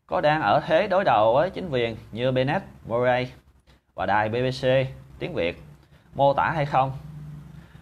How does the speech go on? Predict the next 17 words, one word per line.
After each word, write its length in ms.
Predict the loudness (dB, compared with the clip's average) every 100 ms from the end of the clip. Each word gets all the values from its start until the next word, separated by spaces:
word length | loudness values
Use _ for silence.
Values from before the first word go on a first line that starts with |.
| -20 _
Nếu 180 | -6 -2
muốn 320 | 2 2 2 -4 -18 _ -20 _ _ -2
giải 200 | 0 2
đáp 140 | 2
câu 120 | 0
hỏi 120 | 0
này, 300 | 0 0 -2 -4 -10
chúng 180 | -10 -4
ta 260 | 0 0 0
có 120 | -2
thể 140 | -2
thử 340 | -2 -4 -2 -4 -6
một 260 | -6 -2
trong 180 | -4 -2
ba 120 | -2
cách. 220 | -2 -2 -4 -14 -20 _ _ _ _
Một 300 | -2 0 0